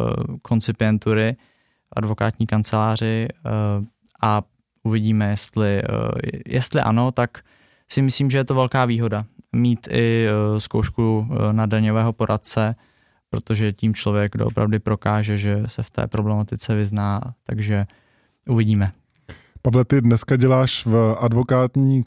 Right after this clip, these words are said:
Speaker 2: kanceláři a já s-, rovnou se přiznávám, že tady prostě koukám na tahák. A Havelková Partners.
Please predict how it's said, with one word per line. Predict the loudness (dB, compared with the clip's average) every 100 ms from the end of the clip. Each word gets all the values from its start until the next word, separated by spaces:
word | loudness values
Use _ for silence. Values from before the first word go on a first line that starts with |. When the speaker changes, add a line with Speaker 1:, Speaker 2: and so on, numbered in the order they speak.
| 0
Speaker 2:
kanceláři | 2 0 0 0 2 2 2 0 0
a | 0 2 2 0
já | 0 0 0
s-, | -2
rovnou | 0 2 2
se | 0 -4
přiznávám, | -2 0 2 2 2
že | 0
tady | 0 -2
prostě | -2 -4 -2
koukám | 0 2 2
na | 2
tahák. | 2 2 2 0 -6 -18 -20 -20 -16 -2
A | 2 2 2
Havelková | 2 2 2 2 2 2
Partners. | 0 0 2 0 0 -4